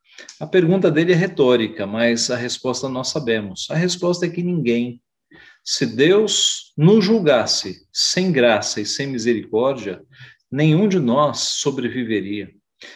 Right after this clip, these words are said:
A palavra nos diz, em Romanos três, dez a doze: "Não há justo nenhum sequer, não há quem entenda, não há quem busque a Deus. Todos se extraviaram, a uma se fizeram inúteis.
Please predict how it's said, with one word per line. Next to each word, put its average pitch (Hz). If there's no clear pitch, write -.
A -
palavra 147
nos 143
diz, 139
em 117
Romanos 127
três, 131
dez 113
a 113
doze: 113
"Não 165
há 160
justo 170
nenhum 190
sequer, 113
não 143
há 170
quem 143
entenda, 98
não 147
há 170
quem 156
busque 135
a 120
Deus. 104
Todos 170
se 165
extraviaram, 123
a 131
uma 190
se -
fizeram 135
inúteis. 127